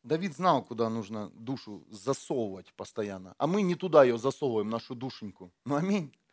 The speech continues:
Мы ее засовываем куда угодно. В сериалы, какие-то отношения, э, в какие-то там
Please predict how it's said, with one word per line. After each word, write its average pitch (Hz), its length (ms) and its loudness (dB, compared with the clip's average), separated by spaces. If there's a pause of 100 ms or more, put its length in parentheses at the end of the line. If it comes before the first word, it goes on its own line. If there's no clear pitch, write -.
(500)
Мы 220 180 4
ее 220 140 10
засовываем 156 680 6
куда 196 260 10
угодно. 135 500 6
В - 60 -20
сериалы, 147 1000 12 (420)
какие-то 196 540 6
отношения, 175 1160 6 (460)
э, 131 180 -2
в 117 100 -12
какие-то 202 640 6
там 180 440 2